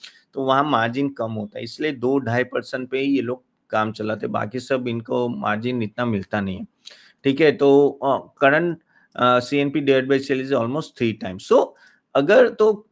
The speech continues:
अगर हम लोग ये सब देखें तो एक चीज तो तय है कि यहाँ, अ, नो, वैल्यूएशन बहुत हाई है। और कुछ another रिस्क आपको ध्यान में रखना है कि भाई वॉलेटिलिटी मोबाइल बिजनेस में काफी रहेगी।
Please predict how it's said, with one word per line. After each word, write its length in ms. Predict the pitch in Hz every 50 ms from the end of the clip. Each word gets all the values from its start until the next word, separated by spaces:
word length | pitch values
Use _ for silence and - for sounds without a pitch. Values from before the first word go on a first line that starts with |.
| _ _ _ _ -
अगर 200 | 147 147 180 190
हम 120 | 190 190
लोग 180 | 196 190 156 127
ये 160 | 135 147 165
सब 260 | 160 - 196 170 160
देखें 320 | 135 135 135 135 - 165 -
तो 100 | - 165
एक 340 | - - 131 170 175 175 -
चीज 200 | 180 180 170 -
तो 80 | - 131
तय 320 | 135 - 143 135 135 143
है 160 | 143 147 147 139
कि 120 | 139 160 156 151 151 143 - 113
यहाँ, 500 | 131 127 117 120 139 147 151 151 151 147 - - - - - -
अ, 240 | _ - - 131 131 131 127 127 123 117 113 110 101 - -
नो, 220 | 139 160 165 156 131
वैल्यूएशन 580 | 113 104 110 113 123 147 170 175 165 - 156 147
बहुत 380 | 127 117 113 117 123 - - 127
हाई 120 | 117 127
है। 60 | 156
और 60 | 180
कुछ 280 | 185 - - 359 - - - -
another 260 | 143 143 160 175 170
रिस्क 360 | 185 180 156 160 160 160 -
आपको 220 | 156 143 139 160 160
ध्यान 240 | 143 131 123 127 135
में 120 | 147 147
रखना 260 | 143 139 139 - 147
है 60 | 151
कि 120 | 143 - 165
भाई 300 | 143 143 151 165 170 - _ _ _ _ _ _ _ _ _ _ 117 101 _ _ _ _ _ _ _ _ - - _ _ -
वॉलेटिलिटी 800 | 113 107 120 131 147 165 170 170 180 180 175 170 156 - 170 170 170 165 147 135 131 127 - 131
मोबाइल 360 | 135 131 127 127 143 143 147
बिजनेस 360 | 135 131 120 123 135 127 123
में 120 | 135 139 139
काफी 360 | - 110 107 107 - 143 139
रहेगी। 520 | 120 113 110 113 117 117 117 123 127 123